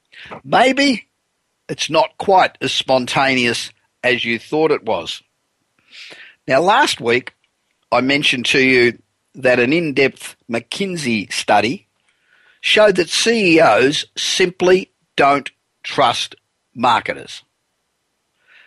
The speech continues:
You know, twenty years ago, I remember back twenty years ago, twenty-five years ago, almost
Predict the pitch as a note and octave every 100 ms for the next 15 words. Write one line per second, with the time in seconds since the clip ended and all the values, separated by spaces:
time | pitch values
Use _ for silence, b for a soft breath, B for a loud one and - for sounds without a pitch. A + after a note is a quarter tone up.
0 | b D3+ D#3 - C4 C4 E3 F3+ D3+ C3+
1 | D3+ C#3 C#3 B2+ - C#3+ B2+ B2 B2 B2
2 | C3+ C3+ B2+ A2+ A#2 A2+ A#2+ A#2+ B B
3 | - F#3 F3+ E3+ -